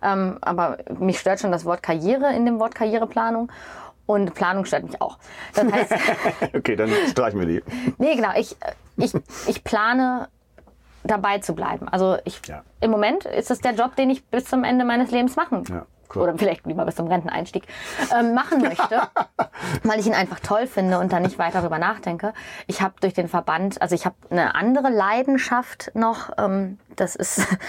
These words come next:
Speaker 1: <laughs> passt jetzt nicht so zu mir persönlich, aber, ähm, das ist das Thema Recht. Deswegen studiere ich nebenbei und, ähm, das wird mir natürlich noch mal auch für den Verband, also ich mache das für den Verband, für mich und für den Verband,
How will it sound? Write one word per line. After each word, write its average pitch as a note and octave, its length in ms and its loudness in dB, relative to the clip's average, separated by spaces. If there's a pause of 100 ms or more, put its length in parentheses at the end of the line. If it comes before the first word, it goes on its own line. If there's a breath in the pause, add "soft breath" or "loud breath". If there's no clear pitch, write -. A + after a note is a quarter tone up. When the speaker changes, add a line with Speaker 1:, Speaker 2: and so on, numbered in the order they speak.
Speaker 1:
<laughs> - 300 -18
passt - 260 -4
jetzt G3+ 180 -2
nicht F3+ 200 -2
so F3+ 280 2 (240 loud breath)
zu - 140 -2
mir G3+ 280 4
persönlich, G#3+ 380 2
aber, F#3+ 120 2 (360 loud breath)
ähm, G3 200 4
das F3+ 140 2
ist F3+ 80 -2
das F3+ 140 0
Thema E3+ 340 0 (300)
Recht. - 600 -2
Deswegen F3+ 640 -6 (160)
studiere G3 380 2
ich C#4 100 -6
nebenbei C4 680 2
und, F#3+ 380 0
ähm, E3+ 300 0 (200)
das F#3 240 0
wird G3 160 0
mir G3+ 100 2
natürlich F#3 380 0
noch F#3 160 0
mal F3 260 0 (600 loud breath)
auch - 200 -2
für G#3+ 160 2
den G#3+ 160 2
Verband, D3 480 -4
also D#3+ 140 2
ich D#3 100 -2
mache G3+ 200 2
das F#3 180 0
für A3 240 2
den F3+ 140 -2
Verband, E3+ 360 -2
für - 140 -4
mich B3 200 2
und F#3 120 -4
für F3+ 100 -2
den D#3+ 120 -4
Verband, E3+ 460 -2